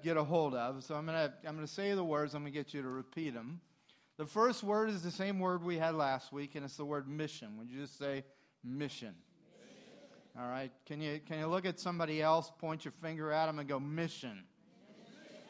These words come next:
All right. 'Cause, uh, if you're,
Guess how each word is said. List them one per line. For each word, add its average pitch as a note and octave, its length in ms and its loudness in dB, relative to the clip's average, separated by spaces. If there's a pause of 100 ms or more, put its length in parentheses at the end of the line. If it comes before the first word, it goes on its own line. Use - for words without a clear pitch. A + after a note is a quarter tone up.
(140)
All C3 140 -2
right. D3 280 0 (640)
'Cause, E3+ 240 0
uh, F3+ 380 10 (800)
if G#3+ 320 6
you're, A3 400 6